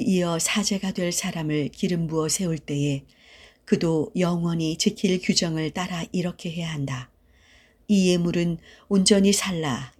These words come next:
야훼께 바치는 것이다. 사제가 바치는 곡식 예물은 온전히 바쳐야 한다. 아무도 그것을 먹어서는 안 된다. 야훼께서 모세에게 말씀하셨다.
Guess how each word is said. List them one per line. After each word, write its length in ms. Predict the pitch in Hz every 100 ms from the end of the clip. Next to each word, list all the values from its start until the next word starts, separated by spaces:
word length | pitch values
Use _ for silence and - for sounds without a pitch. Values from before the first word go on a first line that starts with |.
| -
야훼께 480 | 165 160 185 - 190
바치는 400 | 185 - - 156
것이다. 520 | 143 - 135 123 - _ _ _ _ _ - _
사제가 480 | - - 226 202 202
바치는 460 | 196 185 - 196 190
곡식 500 | 208 - - 180 -
예물은 540 | 175 165 160 160 156 - _ _ -
온전히 480 | 185 165 175 160
바쳐야 420 | 170 160 - 165 165
한다. 400 | 151 135 131 - _ _ _ _ _ -
아무도 580 | 180 170 170 175 160
그것을 440 | 151 - 202 214 190
먹어서는 560 | 165 185 190 170 151
안 160 | 151 156
된다. 500 | 156 135 127 107 - _ _ _ _ _ _ _ _ _ _ _ _ _ _ _ -
야훼께서 880 | 180 180 170 - 160 - 156 139 -
모세에게 560 | 180 190 - 185 165 165
말씀하셨다. 1000 | 170 170 175 175 175 170 _ 135 -